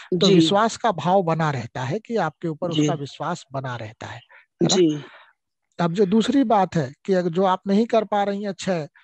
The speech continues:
Speaker 1: तो दूसरे आदमी को कुछ अर्जेंसी है तो उस छह को खुद करने का प्रयास करता है।
Speaker 2: जी।
Speaker 1: लेकिन अगर हम उससे ये भी कह दें कि भाई आपको तो आता है ये छह काम करना, अगर मेरी भी योग्यता बढ़ने में सहयोग कर दें तो देर से
Speaker 2: हम्म।
Speaker 1: देर हम आप काम आ सकते हैं।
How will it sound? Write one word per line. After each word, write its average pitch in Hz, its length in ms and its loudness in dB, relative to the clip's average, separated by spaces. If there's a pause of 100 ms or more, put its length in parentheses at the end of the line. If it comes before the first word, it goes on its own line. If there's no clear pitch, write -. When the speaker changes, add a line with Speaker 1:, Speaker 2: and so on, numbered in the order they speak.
(160)
Speaker 1:
तो 180 80 -10
दूसरे 196 320 -4
आदमी 190 300 -4
को 202 120 -6
कुछ 190 220 -8
अर्जेंसी 180 520 -4
है 202 120 0
तो 196 140 -6
उस 190 140 -8
छह 180 180 -8
को 170 160 -12
खुद 180 220 -14
करने 190 260 -6
का 185 120 -6
प्रयास 170 340 -8
करता 147 320 -16
है। 135 80 -14 (720)
Speaker 2:
जी। 156 360 2 (680)
Speaker 1:
लेकिन 180 260 -2
अगर 190 200 2
हम 196 140 0
उससे 196 220 -2
ये 190 80 0
भी 214 120 -2
कह 202 180 0
दें 202 180 -4
कि 196 100 -8
भाई 175 160 -4
आपको 165 300 -8
तो 185 120 -8
आता 165 260 -6
है 175 140 -4
ये 180 60 -6
छह 165 180 -10
काम 160 240 -10
करना, 156 300 -8
अगर 156 160 -8
मेरी 143 240 -8
भी 185 120 -4
योग्यता 165 340 -6
बढ़ने 151 300 -8
में 165 80 -10
सहयोग 156 360 -8
कर 214 180 -4
दें 190 160 -4 (340)
तो 175 60 -10
देर 175 240 -2
से 175 60 -2
Speaker 2:
हम्म। 156 140 4
Speaker 1:
देर 120 100 -2
हम 135 160 -12
आप 131 120 -10 (220)
काम 156 220 -8
आ 165 100 -2
सकते 160 340 -8
हैं। 135 140 -8